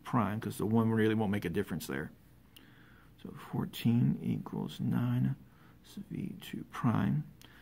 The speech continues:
Subtract nine from both sides, and we get five meters per second is that. And so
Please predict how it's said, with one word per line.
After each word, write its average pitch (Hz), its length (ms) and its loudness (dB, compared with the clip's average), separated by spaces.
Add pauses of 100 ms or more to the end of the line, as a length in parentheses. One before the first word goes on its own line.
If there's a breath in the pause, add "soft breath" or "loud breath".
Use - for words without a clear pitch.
(220 loud breath)
Subtract - 440 2
nine 110 220 6
from 107 180 4
both 104 200 4
sides, 120 680 8 (840 soft breath)
and - 120 -2
we - 60 -2
get - 200 -6
five 127 640 6
meters 117 440 6
per - 200 -4
second - 580 2 (640 soft breath)
is 110 680 0 (960)
that. 123 520 -2 (2000 soft breath)
And 123 140 6
so 123 260 8